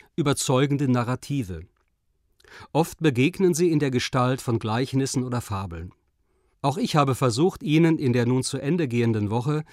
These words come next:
einige solche Geschichten vorzustellen, die mir etwas bedeuten. Mit den Worten eines weisen Menschen hatte ich am Montag begonnen, mit eben solchen will ich heute am Samstag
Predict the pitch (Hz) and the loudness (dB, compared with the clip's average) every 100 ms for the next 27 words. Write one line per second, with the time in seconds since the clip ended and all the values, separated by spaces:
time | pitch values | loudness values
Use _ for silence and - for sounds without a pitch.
0 | - - 123 139 185 175 123 123 143 143 | -20 -6 0 2 4 2 2 2 0 -2
1 | 135 - 139 - - 127 131 123 - 95 | -4 -4 -4 -6 -6 -4 -2 -4 -6 -8
2 | - 120 135 151 - - - 165 175 143 | -4 0 0 0 -4 -20 -2 4 6 6
3 | 110 107 98 - 98 87 85 98 104 _ | 2 -8 -8 -8 -10 -10 -12 -16 -20 _
4 | _ _ _ _ _ _ _ _ _ 143 | _ _ _ _ _ _ _ _ _ -2
5 | 131 143 131 190 190 143 131 - 110 127 | 4 4 6 2 2 2 2 0 -2 2
6 | 196 190 143 123 180 - 151 160 143 131 | 2 4 2 4 2 2 0 0 -4 -4
7 | 120 120 139 143 127 113 95 110 160 208 | 0 2 0 -2 -4 -6 -4 0 2 2
8 | 196 - - 131 - 151 180 156 113 117 | -2 -14 -6 -6 0 0 2 2 2 0
9 | 156 156 123 113 - 117 127 170 131 131 | 0 0 0 -2 -4 -2 0 0 -2 -4
10 | - 107 120 - 135 135 | -2 -2 -4 -2 -2 -2